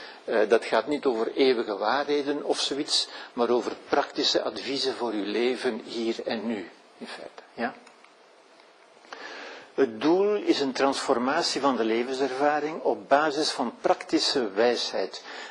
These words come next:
En het woordje wijsheid is hier belangrijk natuurlijk. Ja? Ehm, wijsheid zou u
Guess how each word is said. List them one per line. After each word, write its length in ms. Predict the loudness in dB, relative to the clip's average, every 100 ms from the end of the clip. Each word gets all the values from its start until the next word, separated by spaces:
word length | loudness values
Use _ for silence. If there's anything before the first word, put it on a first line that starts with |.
| -4
En 80 | -4
het 140 | 0
woordje 460 | 2 2 2 0 4
wijsheid 880 | 4 4 2 0 2 0 0 -4 -6 -18 -18 -20 -20 -20 -8
is 260 | -2 0 2
hier 220 | 0 2
belangrijk 560 | 4 4 2 2 2 -2
natuurlijk. 640 | -6 -6 -6 -8 -10 -14 -18 -12
Ja? 220 | -6 -6 -8 -20 -18 -16 -18 -12
Ehm, 380 | -2 2 2 0 -8 -14 -20 -20 -20 -20 -20 -20
wijsheid 800 | -6 4 6 6 4 2 0 -4 -8
zou 540 | -6 0 2 2 0
u 140 | -2